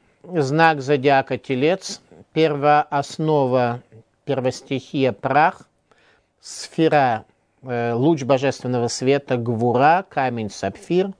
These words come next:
ну и в результате на флаге изображение солнца и луна. Итак, э,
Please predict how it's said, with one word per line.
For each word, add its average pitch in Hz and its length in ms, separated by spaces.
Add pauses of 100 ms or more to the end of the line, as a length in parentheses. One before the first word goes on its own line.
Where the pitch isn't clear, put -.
(400)
ну 165 120
и 240 80
в 160 60
результате 135 500
на 120 160
флаге 143 360
изображение 107 600
солнца 110 460
и 104 40
луна. 90 340 (500)
Итак, 131 380
э, 120 540